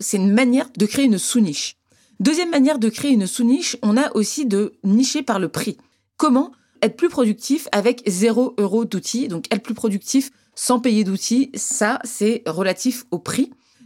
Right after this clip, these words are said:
Troisièmement, on peut nicher par la qualité en disant la séquence d'outils de productivité sur mesure. Donc la notion de sur mesure, ça donne vraiment cette idée de quelque chose de qualitatif.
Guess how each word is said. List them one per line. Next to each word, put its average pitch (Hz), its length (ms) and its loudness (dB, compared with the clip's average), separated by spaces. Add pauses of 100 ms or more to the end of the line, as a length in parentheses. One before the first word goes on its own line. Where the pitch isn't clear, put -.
Troisièmement, 277 720 2
on 202 80 -2
peut 220 100 2
nicher 247 220 2
par 262 100 2
la 196 100 2
qualité 240 340 2
en 269 60 4
disant 226 360 2
la 220 160 2
séquence 247 340 0
d'outils 233 360 0 (280)
de 196 80 2
productivité 226 640 2
sur 226 160 0
mesure. 190 300 0
Donc 196 160 -2
la 196 100 2
notion 190 260 -2
de 180 80 0
sur 220 240 0
mesure, 214 280 2
ça 185 100 -2
donne 175 160 -2
vraiment 180 240 -2
cette 185 240 -6
idée 185 160 0
de 156 80 -4
quelque 180 300 -4
chose 202 180 -2
de 165 60 -6
qualitatif. 196 640 -2